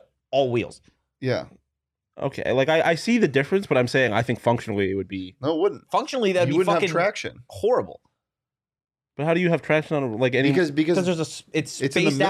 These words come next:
Speaker 2: middle,
Speaker 1: and there's an,
Speaker 2: and so
Speaker 1: yeah.
Speaker 2: there's balance. This wouldn't have balance. You would just, you, you would be sliding the whole time.
Speaker 3: Okay, I see what you're saying. That would suck. I mean, I can, I think roller skates are impractical too. I can't roller skate. So.
Speaker 1: Bananas.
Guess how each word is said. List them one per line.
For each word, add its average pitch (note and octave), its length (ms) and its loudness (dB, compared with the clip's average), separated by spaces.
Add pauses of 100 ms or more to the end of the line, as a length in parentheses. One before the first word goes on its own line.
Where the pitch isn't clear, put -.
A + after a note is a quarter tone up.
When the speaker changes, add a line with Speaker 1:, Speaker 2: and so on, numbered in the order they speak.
Speaker 2:
middle, E3+ 60 2
Speaker 1:
and D3 80 4
there's C#3+ 180 0
an, C#3 180 -2
Speaker 2:
and C3+ 100 0
so D3 80 0
Speaker 1:
yeah. C#3+ 100 2
Speaker 2:
there's C3+ 100 -4
balance. C#3 480 0
This - 200 -2
wouldn't D3+ 180 0
have C3 180 0
balance. C3 360 0
You A#2+ 60 -4
would A#2+ 100 -4
just, B2+ 160 -8
you, C3 200 -4
you B2 100 0
would C3 120 0
be A2+ 60 -6
sliding D3 400 2
the A#2 80 2
whole G#2+ 80 0
time. F#2 260 -4
Speaker 3:
Okay, F2 340 2
I G2+ 80 4
see - 120 -2
what G2+ 80 2
you're F2 80 0
saying. C2 300 -4 (100)
That A#2+ 160 2
would D#3+ 140 0
suck. D#2+ 320 -6 (380)
I C3 100 2
mean, D3+ 160 2
I C#3 160 0
can, E3 380 0
I A#2 100 0
think C3+ 160 -2
roller G#2+ 180 2
skates - 240 -10
are F2+ 60 -6
impractical F2+ 340 -6
too. F#2 200 0
I D#2 60 -4
can't - 200 -2
roller F2+ 160 -4
skate. - 280 -12
So. - 100 -4
Speaker 1:
Bananas. C3+ 640 0